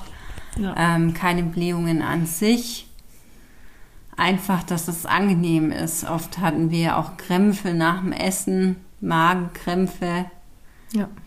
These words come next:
Speaker 2: weil wir wahrscheinlich irgendwas zu viel oder, ja, zu viel säurehaltigen Produkte oder Weizenmehl oder was auch immer, einfach alles zu viel war.
Speaker 1: Ja.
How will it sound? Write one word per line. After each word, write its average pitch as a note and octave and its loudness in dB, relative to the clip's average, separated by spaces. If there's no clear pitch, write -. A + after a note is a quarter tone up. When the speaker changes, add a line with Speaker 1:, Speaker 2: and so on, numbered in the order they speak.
Speaker 2:
weil E3+ 4
wir E3+ 2
wahrscheinlich E3+ 0
irgendwas F#3 0
zu G3 -2
viel G3+ 2
oder, E3 2
ja, F#3+ 2
zu - -10
viel F3 -4
säurehaltigen E3+ -2
Produkte E3+ -4
oder E3 -4
Weizenmehl D3+ -2
oder E3+ -4
was E3+ -6
auch D#3+ -8
immer, D3+ -2
einfach E3 -6
alles E3 -6
zu E3 -8
viel D#3+ -4
war. E3+ -4
Speaker 1:
Ja. G3+ -4